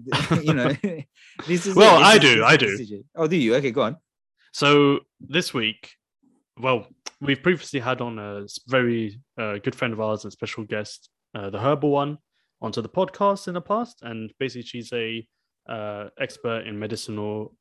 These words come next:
Speaker 2: um, herbal medicine, and, uh, really the podcast was really good. Um, sh-, and she has her own product range,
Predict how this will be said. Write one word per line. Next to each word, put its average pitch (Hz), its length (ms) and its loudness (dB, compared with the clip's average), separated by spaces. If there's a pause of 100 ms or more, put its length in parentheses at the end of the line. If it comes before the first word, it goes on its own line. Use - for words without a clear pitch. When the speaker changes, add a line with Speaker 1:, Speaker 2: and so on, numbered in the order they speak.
Speaker 2:
um, 104 480 -8 (300)
herbal 135 360 2
medicine, 147 560 -2 (540)
and, 104 360 -6
uh, 101 380 -4 (400)
really 127 240 4
the 107 80 0
podcast 120 340 -2
was 98 140 -14
really 110 180 -4
good. 135 320 0 (480)
Um, 104 280 -8
sh-, - 180 -12
and 127 160 0
she 131 300 -2
has 143 180 0
her 143 80 4
own 131 480 0
product 156 300 -2
range, 170 420 -6